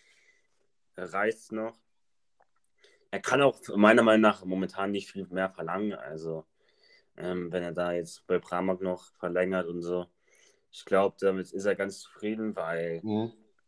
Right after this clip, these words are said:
Speaker 1: er weiß halt, diese, die Saison ist bis jetzt nicht gut gelaufen für ihn. Er hat einfach noch, äh, nicht die Resultate eingefangen. Klar, in Argentinien zweiter Platz.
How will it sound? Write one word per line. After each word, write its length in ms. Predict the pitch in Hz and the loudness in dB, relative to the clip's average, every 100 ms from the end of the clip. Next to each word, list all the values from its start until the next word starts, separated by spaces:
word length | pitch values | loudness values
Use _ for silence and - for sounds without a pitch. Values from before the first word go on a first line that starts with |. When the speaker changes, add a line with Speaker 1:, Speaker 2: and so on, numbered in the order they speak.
| - | -14
Speaker 1:
er 120 | 87 | 0
weiß 300 | 95 104 - | 2 2 0
halt, 180 | 101 95 | -4 -4
diese, 520 | 95 95 92 87 87 _ _ _ _ | -8 -6 -6 -8 -14 _ _ _ _
die 100 | 98 | -8
Saison 280 | 95 98 104 | -4 0 0
ist 80 | 104 | -2
bis 120 | 95 | -4
jetzt 220 | 101 - | -4 -2
nicht 160 | 101 - | -6 -4
gut 200 | 101 - | -10 -2
gelaufen 400 | 92 95 104 101 | 2 2 2 -6
für 100 | 80 | -6
ihn. 160 | 95 | -4
Er 120 | 90 | -2
hat 180 | 104 104 | 0 0
einfach 220 | 98 95 | -2 -2
noch, 200 | 98 95 _ | -4 -4 _
äh, 200 | - 85 - _ | -8 -8 -8 _
nicht 440 | 85 95 101 - | -2 0 -2 0
die 80 | 95 | 0
Resultate 500 | 95 98 - 101 82 | 2 0 0 -2 0
eingefangen. 400 | 101 101 107 98 | -2 0 -2 -4
Klar, 340 | - 95 101 | 2 6 6
in 80 | 98 | 4
Argentinien 640 | 92 92 - - 101 98 95 | -2 -6 -8 -8 -6 -6 -6
zweiter 300 | 92 92 90 | -2 0 0
Platz. 380 | 95 107 - | 0 0 -2